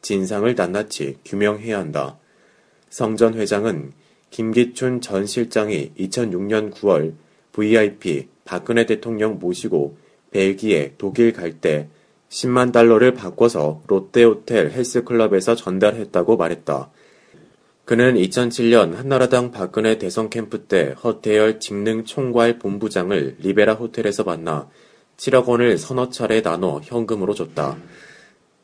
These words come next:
"그 돈 갖고 경선을 치른 것이라고" 했다. 홍문종 의원과 관련해선 이천십이 년 대선 때 이억 원 정도를 현금으로 줬다고 말했다. 홍 의원은 당시 새누리당 중앙선대위 조직 총괄 본부장이었다.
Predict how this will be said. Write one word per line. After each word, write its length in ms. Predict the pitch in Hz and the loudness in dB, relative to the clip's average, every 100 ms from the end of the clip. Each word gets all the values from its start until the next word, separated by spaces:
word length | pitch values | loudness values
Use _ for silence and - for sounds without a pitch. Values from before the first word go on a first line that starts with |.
| _ - | _ -6
"그 100 | - | 2
돈 240 | 120 123 | 4 4
갖고 520 | 110 104 - 117 87 | -2 -8 0 4 4
경선을 600 | - 98 107 113 117 127 | 0 -6 -4 0 0 0
치른 340 | 123 135 131 123 | -4 -2 -2 -2
것이라고" 640 | - 101 - 98 92 98 | -2 -2 -2 -2 0 -2
했다. 380 | 76 - 67 - _ _ _ _ _ _ _ _ _ _ _ | -4 -6 -8 -10 _ _ _ _ _ _ _ _ _ _ _
홍문종 580 | 139 139 135 127 135 127 | 0 2 0 4 4 4
의원과 440 | 101 110 113 110 117 | 4 4 4 2 2
관련해선 640 | 104 101 101 104 90 76 | 0 0 0 -2 -2 -4
이천십이 580 | 82 117 113 - 120 107 | -4 -2 -2 -2 -4 0
년 260 | 90 76 | 0 -2
대선 400 | 82 92 104 92 | -6 -4 -4 -2
때 280 | 92 73 69 _ _ _ | -2 -2 -4 _ _ _
이억 260 | 90 104 107 | 4 6 6
원 160 | 117 | 2
정도를 440 | 110 110 104 117 117 | 2 0 4 4 4
현금으로 560 | 127 110 107 101 113 | 0 -2 -2 2 2
줬다고 520 | - 92 - 92 87 87 | 2 -4 -2 -4 0 0
말했다. 560 | 90 80 76 71 67 _ _ _ _ _ _ - | 0 -4 -6 -6 -6 _ _ _ _ _ _ 0
홍 180 | 120 | 2
의원은 360 | 120 107 113 101 | 2 2 0 -2
당시 500 | 107 95 - 90 71 | -6 -8 -2 -2 -2
새누리당 640 | 73 120 117 117 113 117 | -6 -4 -2 0 0 -2
중앙선대위 1000 | - 104 110 113 120 113 101 98 85 73 | -8 -6 -4 -4 -8 -4 0 0 0 -4
조직 460 | - 95 92 113 - | -8 -8 -4 -4 -4
총괄 540 | - 123 113 110 110 | -6 -2 0 0 -2
본부장이었다. 960 | - 98 104 104 92 80 76 - 69 | -8 -8 -6 -6 -4 -6 -8 -8 -8